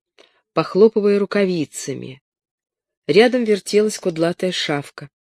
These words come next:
Выяснилось, что деревенский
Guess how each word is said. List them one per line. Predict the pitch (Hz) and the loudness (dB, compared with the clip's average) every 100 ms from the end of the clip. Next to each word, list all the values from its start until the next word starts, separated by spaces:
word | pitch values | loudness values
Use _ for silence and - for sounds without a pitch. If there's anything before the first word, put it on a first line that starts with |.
| _ _ _ _ _ _ _ _ _ _ _ | _ _ _ _ _ _ _ _ _ _ _
Выяснилось, | 151 160 226 220 - 196 185 175 | -2 4 6 6 2 -2 0 -2
что | - - _ 175 | -4 -8 _ -2
деревенский | 165 175 185 208 214 - - 180 | 0 2 4 4 2 -2 -4 -4